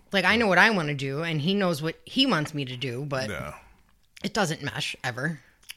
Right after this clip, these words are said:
Speaker 2: But this one is interesting, so.
Speaker 1: Yeah. So this one is still, um, it's unsolved.
Speaker 2: Hmm.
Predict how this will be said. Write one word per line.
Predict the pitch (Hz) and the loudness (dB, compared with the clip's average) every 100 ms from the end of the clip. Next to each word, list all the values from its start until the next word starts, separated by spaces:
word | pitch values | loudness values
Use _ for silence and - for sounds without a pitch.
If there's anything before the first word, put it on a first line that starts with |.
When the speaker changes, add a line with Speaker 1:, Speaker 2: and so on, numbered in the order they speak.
| _ - | _ -10
Speaker 2:
But | 123 | -4
this | 156 147 | -2 -2
one | 165 151 | -4 -4
is | 127 107 | -4 -4
interesting, | 101 - 90 - 95 95 | -6 -6 -8 -8 -8 -10
so. | - - 90 90 | -12 -10 -10 -10
Speaker 1:
Yeah. | - 131 131 - _ _ _ _ _ _ _ | -8 -6 -6 -8 _ _ _ _ _ _ _
So | - 220 | -6 -4
this | 190 214 269 | -2 -2 0
one | 277 | 0
is | 262 | 0
still, | - - 202 208 202 | -2 0 2 2 0
um, | 190 165 156 151 151 - _ - | 0 0 2 -2 -6 -14 _ -12
it's | - | -6
unsolved. | 143 190 - 165 185 - - - _ _ _ _ _ _ | -4 -4 -2 -4 -6 -12 -18 -20 _ _ _ _ _ _
Speaker 2:
Hmm. | 143 | -12